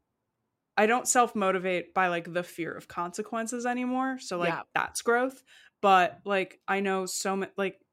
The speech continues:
Speaker 1: our s-, whole world is built on, "Well, if you don't do this, then this."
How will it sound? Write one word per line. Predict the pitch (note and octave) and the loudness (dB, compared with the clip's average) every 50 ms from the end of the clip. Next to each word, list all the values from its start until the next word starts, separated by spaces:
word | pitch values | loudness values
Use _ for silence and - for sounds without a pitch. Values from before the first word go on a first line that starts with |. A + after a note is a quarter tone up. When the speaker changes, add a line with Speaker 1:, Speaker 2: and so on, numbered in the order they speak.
| _ _ - | _ _ -2
Speaker 1:
our | F#3+ F#3+ | -2 0
s-, | F#3+ F#3+ - - - - - - - - - - - - - - - - | 0 -2 -6 -12 -14 -14 -14 -12 -12 -12 -12 -12 -14 -14 -16 -16 -12 -4
whole | G3+ G3 G3+ G3 G3 G3 G3 G3 F#3+ F3+ | -2 0 2 2 2 2 2 2 0 0
world | E3+ F3+ F#3 G3 G3+ F#3 E3+ D#3+ E3 | -2 0 0 2 2 0 0 -2 -4
is | E3 D#3+ E3 | -8 -8 -8
built | - F#3 E3+ D#3+ D#3+ D#3+ E3 | -6 -6 -6 -6 -6 -4 -4
on, | E3 E3 E3 E3 D#3+ - - | -2 -2 -2 -2 -4 -8 -10
"Well, | - F#3 F#3 F3+ | -6 -4 -4 -2
if | F#3 | -2
you | G3 | 0
don't | G3 G3 F3 D#3+ | 0 0 -2 -2
do | E3 E3 | -4 -4
this, | D#3+ F3+ F3+ C#3 - - - | -2 -2 -4 -4 -4 -8 -8
then | - D3+ D3+ - D3+ | -8 -6 -6 -6 -8
this." | - - - F3 - - | -10 -10 -12 -16 -18 -20